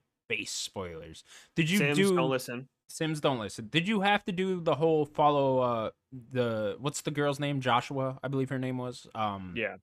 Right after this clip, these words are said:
Speaker 1: did you do her whole thing?
Speaker 2: No.
Speaker 1: 'Cause I had to find the guy, the, um, the leader of, what's the clan called? They always drop the bananas. <laughs>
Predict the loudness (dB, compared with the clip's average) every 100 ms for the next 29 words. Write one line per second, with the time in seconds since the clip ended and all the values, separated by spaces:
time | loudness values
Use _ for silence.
0 | _ _ _ _ _ -6 -2 0 0 2
1 | 2 2 4 4 4 4 2 -2 -4 -4
2 | -8 _ _ _ _ _ -6 -4 -4 -8
3 | _ -14 -10 2 4 6 4 2 0 -4
4 | -4 -6 -14 _ 2 2 2 0 -2 -4
5 | -6 -2 2 2 2 -2 -8 _ -4 -2
6 | -2 -4 -8 -12 -16 _ _ _ -2 2
7 | 2 2 2 2 0 -4 -12 -10 -6 -4
8 | -2 -2 0 0 0 0 0 -2 -4 -2
9 | -2 -2 -6 -6 -6 -6 -8 -12 _ _
10 | _ _ _ -6